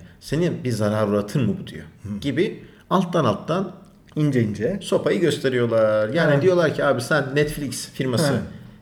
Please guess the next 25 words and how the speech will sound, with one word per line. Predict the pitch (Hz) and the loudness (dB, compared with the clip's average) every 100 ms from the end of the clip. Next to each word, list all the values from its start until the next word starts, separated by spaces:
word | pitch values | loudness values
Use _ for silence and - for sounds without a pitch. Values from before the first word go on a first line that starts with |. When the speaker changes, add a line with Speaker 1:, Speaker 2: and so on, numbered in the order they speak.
| - - | -14 -12
Speaker 1:
Müşteri-, | - - - 151 139 | -10 -10 -8 -4 -2
müşterilerin | 127 131 156 147 143 | -2 -2 -2 -2 -2
iyi | 143 143 | -4 -4
video | 139 139 | -2 0
izlemesini | 131 135 127 - 123 | 2 2 0 -2 -2
sağlamak | 131 131 139 117 | 2 2 2 -2
istiyorsan | - 247 240 - - - - | -2 -2 0 -4 -8 -12 -6
ondan | 135 107 | -4 -4
sonra | - 190 | -2 -4
bizi | 165 160 | -2 2
de | 135 | 2
göreceğim | 113 104 101 101 | 2 2 0 0
baba | 101 101 | 0 -2
diyorlar. | 98 87 - | -4 -6 -4
Speaker 2:
Yapma | 123 120 120 | -2 -2 -2
ya. | 107 120 120 | -4 -4 -2
Speaker 1:
Yoksa | 139 170 | -2 0
kablonun | 165 156 151 147 | 4 4 4 2
ucunu | 156 139 190 | 2 0 0
tıkarız | - 196 156 117 | 2 4 4 2
diyorlar. | 110 92 87 - - - | -2 -2 -4 -8 -12 -12
Speaker 2:
<laughs> | - - - | -12 -8 4
Meme | 175 190 | 8 8
yapar | 170 123 - | 8 4 0
kablo. | 127 | -4